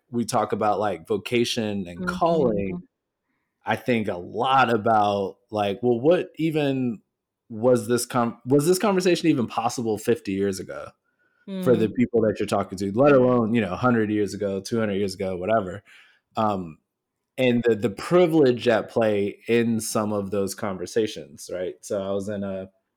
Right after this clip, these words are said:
Speaker 1: a Facebook Live Black History Month <laughs> thing yesterday, and we were
Speaker 2: Mm.
Speaker 1: talking about, like, the black tax and how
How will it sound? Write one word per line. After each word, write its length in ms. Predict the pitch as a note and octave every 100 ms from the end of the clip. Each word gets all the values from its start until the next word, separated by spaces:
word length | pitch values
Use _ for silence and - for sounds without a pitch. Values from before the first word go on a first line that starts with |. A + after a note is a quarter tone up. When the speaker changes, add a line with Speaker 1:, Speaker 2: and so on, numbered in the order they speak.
| _ _ _ _ _ _ - _ _ _
Speaker 1:
a 60 | -
Facebook 400 | A#2+ A2+ A2+ G2+
Live 520 | G#2 G2+ G2+ G2+ G2
Black 200 | - G2+
History 240 | A2 - G#2
Month 200 | G2 G2
<laughs> 40 |
thing 180 | B2 A2+
yesterday, 560 | A2+ B2 F#2+ F2 F2 - - - G3+ F#3
and 160 | A2
we 40 | A2
were 40 |
Speaker 2:
Mm. 60 | G#2+
Speaker 1:
talking 240 | A2 - A2
about, 140 | G#2 G#2
like, 100 | G2
the 80 | G2
black 320 | A2 G2 -
tax 640 | A2+ F#2 - A#3+ - - - _ _ _
and 460 | A2+ G#2+ G#2+ G#2 G2+ -
how 440 | G#2 G#2 G2 -